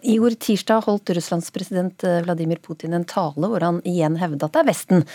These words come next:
som har startet krigen i Ukraina, og at Russland kjemper for å bevare sin, eh, eksistens. Men han innrømte jo for første gang at krigen er vanskelig.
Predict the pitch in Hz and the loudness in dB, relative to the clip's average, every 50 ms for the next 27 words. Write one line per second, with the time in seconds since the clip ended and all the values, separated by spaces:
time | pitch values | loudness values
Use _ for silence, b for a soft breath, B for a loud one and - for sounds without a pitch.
0 | B B B - 208 202 190 - 202 160 139 - 165 156 - 180 160 147 156 151 | B B B 0 2 2 2 2 0 0 0 0 -2 -2 0 0 0 2 2 2
1 | 156 165 165 - - 196 180 170 170 214 277 339 339 B B B B B B 220 | 2 2 2 0 -2 0 0 2 2 4 4 2 2 B B B B B B -2
2 | 220 - - 175 160 151 - - - 180 185 185 - - 160 151 - - 127 - | 0 2 2 2 2 0 -2 -2 -2 -2 0 0 0 -2 -2 -2 -4 -8 -6 -4
3 | 156 156 147 170 165 160 147 135 131 135 160 165 - - 147 143 139 139 143 143 | -2 0 0 0 0 0 -2 -2 -2 -2 -2 -4 -4 -6 -6 -4 -4 -4 -2 -2
4 | 147 143 147 147 151 156 - 165 - - - - 208 - - 247 262 262 - - | -4 -4 -4 -4 -4 -4 -4 -6 -8 -10 -10 -10 -8 -2 2 4 4 4 2 2
5 | - 220 226 220 B B B B B B B 247 254 262 - _ - 190 185 180 | 2 4 4 4 B B B B B B B 0 0 0 -2 _ 0 2 4 4
6 | 170 180 180 185 185 190 190 - 311 262 220 196 - - 220 - 240 - - - | 4 4 2 2 0 -2 -2 0 0 2 2 2 0 -4 -6 -6 -6 -8 -4 -2
7 | 160 151 165 175 190 190 - - - 170 165 185 196 233 247 247 262 302 294 254 | 0 0 0 0 -2 -4 -6 -6 -4 -2 -2 0 0 0 0 2 2 4 4 4
8 | 196 165 - - - - - 311 381 | 2 0 -4 -8 -10 -6 -4 -4 -4